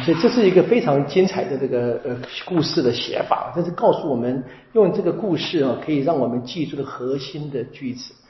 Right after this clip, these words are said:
那当然我们就是问的是，这一个教导对我们的生命能不能真正产生效力？或者应该这么说了，我们是不是真正的接受这个教导，就看我们是不是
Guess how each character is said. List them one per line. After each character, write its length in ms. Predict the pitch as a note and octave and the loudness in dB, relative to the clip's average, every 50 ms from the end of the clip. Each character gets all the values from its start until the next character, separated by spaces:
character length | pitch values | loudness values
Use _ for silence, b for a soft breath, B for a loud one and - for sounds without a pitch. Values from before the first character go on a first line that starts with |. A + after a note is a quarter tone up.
| b b | b b
那 80 | - D3 | -18 -6
当 140 | - G3 G3+ | -2 0 2
然 40 | G3+ | 2
我 80 | D3 | 2
们 120 | B2+ C#3 C3+ | 0 0 -2
就 80 | E3 | -4
是 100 | D#3 D#3+ | -4 -4
问 240 | D3 E3 F#3 E3+ C#3+ | -4 -2 -2 -2 -2
的 80 | B2+ B2 | -2 -4
是， 220 | - - C3+ B2 B B B B B | -4 -6 -6 -8 B B B B B
这 120 | - B3 A3 | -6 -2 -2
一 160 | E3+ D#3+ E3+ | 0 0 0
个 120 | - D#3 C3 | 0 -2 -2
教 320 | - - E3+ D#3+ D#3+ E3 | -2 -4 -4 -2 -2 -2
导 300 | D#3+ D#3+ A2+ A#2 - - - | -4 -4 -6 -8 -8 -10 -6
对 120 | - F3 D3 | -2 -2 0
我 200 | B2 B2 A#2+ A2 | 0 -2 -2 -4
们 200 | A2 A#2 B2+ D3 | -4 -6 -6 -4
的 100 | D#3 D3 | -4 -6
生 340 | - - - C#3+ C#3+ C#3+ | -6 -8 -8 -6 -6 -4
命 180 | D3 D3 C3+ A#2+ | -4 -4 -4 -4
能 100 | B2 C3+ | -4 -4
不 60 | C3+ | -4
能 140 | C3+ C3+ C3+ | -4 -6 -4
真 240 | - D3 D3 D3+ D3 | -4 -4 -4 -4 -2
正 200 | D3 D3+ C3 B2 | -2 -2 -2 -2
产 300 | - - - - G#2 A2 | -6 -10 -14 -14 -16 -16
生 300 | - - C3+ B2+ B2+ B2 | -14 -12 -10 -10 -10 -10
效 300 | B2+ - - - D3 B2 A#2+ A#2+ B2+ | -12 -12 -10 -8 -8 -8 -8 -10 -12
力？ 60 | B2+ B2+ B2 - _ _ _ _ _ _ _ _ _ _ _ _ _ _ _ _ | -14 -14 -16 -18 _ _ _ _ _ _ _ _ _ _ _ _ _ _ _ _
或 80 | - D#3 | -4 -4
者 60 | - B2+ | -2 -2
应 60 | C3 C3 | -4 -6
该 60 | D#3 | -6
这 120 | - D#3+ | -6 -4
么 100 | C#3 B2 | -6 -6
说 220 | B2+ - C3 C3+ C#3 | -6 -6 -6 -6 -6
了， 160 | C3+ - B B B B B B B B | -8 -10 B B B B B B B B
我 120 | - C3+ | 0 4
们 120 | C#3 E3+ F#3+ | 6 6 6
是 160 | F#3 - A3 | 6 4 2
不 140 | F#3 D#3+ E3+ | 2 0 0
是 140 | - E3+ D3+ | 0 0 -2
真 340 | - - G#3 G3 G3 G3 | 0 2 2 4 4 4
正 240 | G3 - F#3+ D3+ B2 | 4 4 2 2 2
的 80 | B2+ B2 | 0 -2
接 380 | B2+ - - E3+ E3 E3 E3 | -2 -2 0 2 2 4 2
受 320 | D#3+ E3 - E3+ D3 B2+ A2+ - | 0 0 0 0 0 0 -2 -4
这 160 | - D3+ C#3+ B2+ | -6 -6 -6 -6
个 160 | B2+ A2 G2+ - - | -6 -8 -10 -10 -12
教 220 | - A#2+ A2+ A2+ - - - | -10 -8 -6 -6 -8 -8 -10
导， 140 | - - - - - _ _ _ _ _ - | -12 -12 -14 -18 -20 _ _ _ _ _ -14
就 60 | C#3 | -14
看 180 | C3+ - D#3 D3 | -12 -10 -6 -6
我 120 | B2+ A#2 | -4 -4
们 120 | A#2+ C3 | -4 -6
是 160 | C3+ - - E3 | -8 -8 -8 -10
不 200 | C#3 - C#3 B2 | -10 -10 -12 -14
是 260 | - - - - | -14 -14 -14 -16